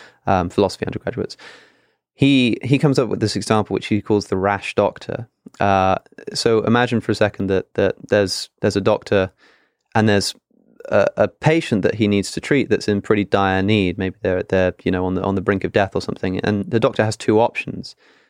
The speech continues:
There's, like, pill A and pill B, the red pill and the blue. No, pill A and pill B. The pill A is one where, if administered, it has a ninety-nine percent chance of failure.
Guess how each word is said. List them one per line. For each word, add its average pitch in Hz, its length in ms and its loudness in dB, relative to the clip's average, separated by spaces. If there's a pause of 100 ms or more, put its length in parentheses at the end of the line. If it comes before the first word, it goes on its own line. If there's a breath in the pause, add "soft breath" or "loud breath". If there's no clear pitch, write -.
There's, 101 120 -2
like, - 180 0
pill 117 320 2
A 101 240 4
and 92 140 -4
pill 95 260 -2
B, 90 380 -2 (340 soft breath)
the 98 80 0
red 110 200 2
pill 101 200 -4
and 90 80 -6
the 82 40 -10
blue. - 160 -16 (220 soft breath)
No, - 120 -18 (500 soft breath)
pill 151 180 2
A 127 120 2
and 107 120 -4
pill 110 160 2
B. 95 300 2
The 101 260 0 (160)
pill 151 260 2
A 104 540 0 (220)
is 104 200 0
one 107 380 0
where, 101 440 0
if - 300 -4
administered, 113 640 0 (680)
it 117 120 2
has 110 380 0 (720)
a 117 80 2
ninety-nine 123 880 0
percent 107 360 -2
chance 101 360 -4
of - 80 -12
failure. 95 460 -2